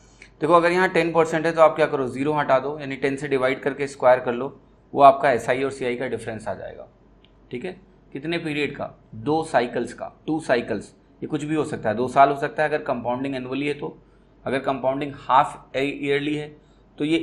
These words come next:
एक साल में दो साइकिल पूरी हो जाएंगी, एक साल का डिफरेंस हो जाएगा। अगर क्वार्टरली कंपाउंडिंग है तो ये चीज़ छः महीने की है, फिर तीन महीने, तीन महीने।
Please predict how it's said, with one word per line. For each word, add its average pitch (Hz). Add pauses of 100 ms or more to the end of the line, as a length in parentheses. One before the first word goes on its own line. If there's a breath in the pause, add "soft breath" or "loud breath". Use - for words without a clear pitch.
(120)
एक 156
साल 147
में 147
दो 139
साइकिल 127
पूरी 127
हो 123
जाएंगी, 120 (300)
एक 104
साल 120
का 131
डिफरेंस 127
हो 131
जाएगा। 127
अगर 123
क्वार्टरली 131
कंपाउंडिंग 143
है 143 (360 soft breath)
तो 135
ये 139
चीज़ 165
छः 139
महीने 127
की 113
है, 101
फिर - (720)
तीन 135
महीने, 139
तीन 123
महीने। -